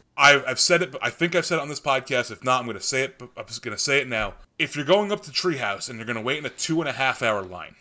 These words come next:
or a three hour line, and you live in the Hartford area of Connecticut or anywhere, I guess, southwest, you're better off getting in your car and driving to Other Half because there's no line to get their beer, and their tap room is available to get pours in. Kinda like my argument with Trillium is that you're better off, if you're gonna go to Treehouse,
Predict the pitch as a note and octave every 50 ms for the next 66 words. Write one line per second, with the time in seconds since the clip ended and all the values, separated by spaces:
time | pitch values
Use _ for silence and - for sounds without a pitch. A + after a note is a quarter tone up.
0 | _ - A2 A2 G2 F2+ - - - - A#2+ B2 A#2+ A#2 A2 G#2+ G2+ F#2 F2+ F#2
1 | F2+ D#2+ D2 - _ _ _ _ - A#2 A2 G2 F#2 F#2 G#2 B2 C#3+ D#3 D#3+ E3
2 | E3 E3 - B2 A#2+ A2 G2 - B2+ C3 C3 - - C3+ A#2+ A2+ G#2 G2+ G#2 G2+
3 | G2+ G2+ F#2+ - - - G#2+ G2 F#2 F#2+ - - - - - G3+ A#3 A#3+ G#3+ E3+
4 | C#3+ B2+ A#2+ A2+ G#2+ F2+ - _ _ _ _ G2 G#2 G#2 A2+ G#2 - - - -
5 | A#2 A#2 A2+ - E2+ A2 B2 A2+ F#2 - - - - - _ _ _ _ B2+ C3+
6 | A#2+ D3+ D#3 G#3 G#3 F3 C#3+ C3+ C#3 C3 B2 - - - - - - _ - D3
7 | C3 C3+ B2 A#2+ A#2 - - C3+ B2+ B2 A#2 A2 G#2 G2+ A#2+ B2+ B2+ B2+ A2+ G#2+
8 | A#2+ C#3+ C3+ A#2 - G#2+ G#2 F#2 F2+ - - - - _ _ _ _ - - -
9 | C3+ A2 G2+ G#2+ G2 - A#2+ B2 C#3+ F3 G3+ G#3 G3 D3 A#2 A2 G2 F2 F#2 A#2
10 | - _ _ _ _ - A#2+ - B2+ B2 - A2+ G#2 F#2+ - G#2 F#2+ E2+ E2 F#2+
11 | - _ _ _ _ - D3+ C#3+ C#3 B2+ - - - E3 E3+ E3+ E3 D3 C3+ B2
12 | A#2 A#2 G#2+ A2+ A2 B2 A#2 A#2 A2 A2 G#2+ G#2 G#2+ G#2 - - - B2+ A#2+ G#2+
13 | G2 - - - - _ _ _ - - A#3 C4 C4 A#3+ G#3+ G3 - D#3 E3+ D#3+
14 | D3+ D3+ C#3 C3 C3+ A#2 A2+ - - D#3+ D3 B2 A2+ G2+ G2 G#2+ G#2+ - A#2+ A#2+
15 | A#2 A2 C3+ C#3 C#3 C#3+ C3+ B2+ B2 A#2+ C#3+ C3+ A2+ A#2 B2+ C3 C3+ C#3 C3 B2
16 | - - C3+ B2 A#2+ A#2 - -